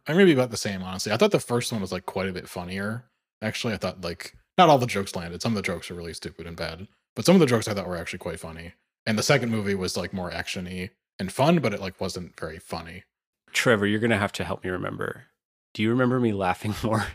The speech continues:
Speaker 2: in the first one or the second one? I'm pretty sure it was the second one. But weirdly, like, there, there's really stupid things make me laugh in movies, and the things that are supposed to be jokes,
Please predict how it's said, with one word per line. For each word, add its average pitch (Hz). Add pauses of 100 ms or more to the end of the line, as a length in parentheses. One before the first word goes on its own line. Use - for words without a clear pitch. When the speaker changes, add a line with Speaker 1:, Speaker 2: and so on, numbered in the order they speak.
(100)
Speaker 2:
in 101
the 101
first -
one 113
or 98
the -
second -
one? -
I'm 107
pretty 170
sure 165
it 127
was 113
the 110
second -
one. - (400)
But 135
weirdly, 170 (180)
like, 127
there, 139
there's 151
really 151
stupid 131
things 107
make 107
me 123
laugh 120
in 127
movies, 135
and 117
the 104
things 113
that 110
are -
supposed -
to -
be 120
jokes, 131